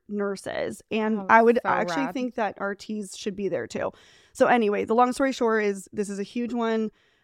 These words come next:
Speaker 1: Let's all go together. If you guys are interested, let me know.
Speaker 2: Oh my God,
Speaker 1: Um,
Speaker 2: can we get matching power suits? But not, like, the exact same color, but you know what I mean? Like, complementary.
Speaker 1: Oh, queen.
Speaker 2: Think of, like, Romy Michelle's,
Speaker 1: Say less.
Speaker 2: Romy Michelle's High School Reunion, where it's like,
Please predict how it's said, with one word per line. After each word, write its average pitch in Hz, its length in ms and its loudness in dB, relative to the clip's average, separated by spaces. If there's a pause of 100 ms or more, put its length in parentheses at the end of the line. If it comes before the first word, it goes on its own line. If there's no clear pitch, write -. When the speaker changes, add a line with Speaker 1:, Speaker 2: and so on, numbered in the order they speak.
(120)
Speaker 1:
Let's 208 220 0
all 226 140 6
go 220 120 4
together. 208 380 2
If 202 100 -6
you 202 60 -4
guys 208 140 -2
are 202 80 -4
interested, 202 420 -4
let 196 180 -4
me 202 80 -2
know. 190 400 -2
Speaker 2:
Oh 196 40 -6
my 233 140 0
God, 185 200 4
Speaker 1:
Um, 190 60 -6
Speaker 2:
can 185 160 -8
we 180 80 -4
get 247 180 -4
matching 208 400 -4
power 139 260 -6
suits? 165 460 -12
But 185 120 -4
not, 285 200 6
like, 302 240 2
the 220 100 2
exact 190 520 0
same 220 200 -2
color, 233 240 2
but 220 140 -2
you 233 80 0
know 247 80 2
what 247 80 2
I 226 80 2
mean? 214 160 0
Like, 202 140 -6
complementary. 202 880 2
Speaker 1:
Oh, 240 100 -6
queen. 196 460 -10
Speaker 2:
Think 302 160 6
of, 339 80 6
like, 339 160 8
Romy 220 280 6
Michelle's, 202 440 4
Speaker 1:
Say 247 100 10
less. 196 420 6
Speaker 2:
Romy 233 280 4
Michelle's 196 420 2
High 202 120 2
School 226 200 0
Reunion, 220 380 4
where 233 100 4
it's 220 100 2
like, 214 140 2